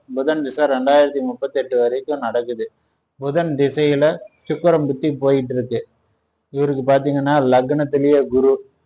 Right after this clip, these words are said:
ரெண்டாம் இடத்துல கேது, அஞ்சுல சந்திரன், ஆறுல சனி, ஏழுல செவ்வாய், எட்டுல ராகு,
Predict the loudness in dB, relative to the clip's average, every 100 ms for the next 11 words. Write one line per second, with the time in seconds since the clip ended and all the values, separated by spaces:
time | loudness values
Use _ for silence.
0 | -10 -8 0 2 2 0 0 -2 0 2
1 | 2 2 -2 -6 -12 -6 -4 0 2 2
2 | 0 -2 0 0 -2 -4 _ _ _ -18
3 | -18 _ _ _ _ _ _ _ _ -20
4 | -20 _ -20 -20 _ 2 4 4 2 2
5 | 0 0 -4 -8 -20 _ -20 _ _ _
6 | _ _ -2 2 4 4 2 2 0 4
7 | 2 2 -6 _ _ _ _ _ _ -4
8 | -4 -2 2 4 6 6 6 2